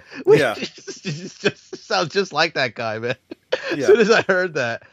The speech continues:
Speaker 1: So, like, you know, so, uh, a few of the takes, you know, uh, Lenny would have some trouble, like,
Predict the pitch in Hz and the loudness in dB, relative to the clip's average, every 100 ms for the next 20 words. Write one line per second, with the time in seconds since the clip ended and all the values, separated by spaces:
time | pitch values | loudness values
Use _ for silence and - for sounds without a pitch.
0 | - - - 196 170 160 156 156 - 156 | -20 -20 -4 2 4 2 2 0 -2 -4
1 | 156 151 139 - 160 156 143 139 131 - | 0 0 -2 -2 2 4 6 4 0 0
2 | 175 160 - 175 151 147 135 120 117 117 | 2 2 0 -2 -2 -2 2 2 4 2
3 | 110 135 156 156 131 120 135 127 120 - | 2 2 2 0 0 0 2 2 0 -4
4 | 135 120 120 110 - _ _ - 143 135 | -4 -2 -4 -8 -12 _ _ 0 0 0
5 | 123 113 | -2 -4